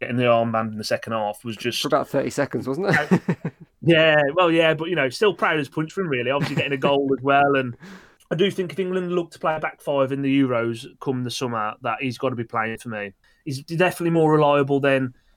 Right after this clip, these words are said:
Speaker 1: Maguire or Stones at the moment. So, yeah, playing a back five, he's gotta be playing for me.
Speaker 2: On the international front, Adama Traore has, he's s-, apparently shunned Mali and he's joined up with the Spain squad.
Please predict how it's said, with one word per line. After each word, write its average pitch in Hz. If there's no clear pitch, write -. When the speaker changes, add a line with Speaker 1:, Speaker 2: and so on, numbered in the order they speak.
Speaker 1:
Maguire 131
or 120
Stones 127
at 123
the 123
moment. 110
So, 120
yeah, 127
playing 156
a -
back 143
five, 117
he's 120
gotta 135
be 110
playing 107
for 110
me. 101
Speaker 2:
On 139
the 143
international 123
front, 104
Adama 117
Traore 110
has, 101
he's 117
s-, -
apparently 156
shunned 160
Mali 127
and 107
he's 104
joined 127
up 110
with -
the 127
Spain 120
squad. -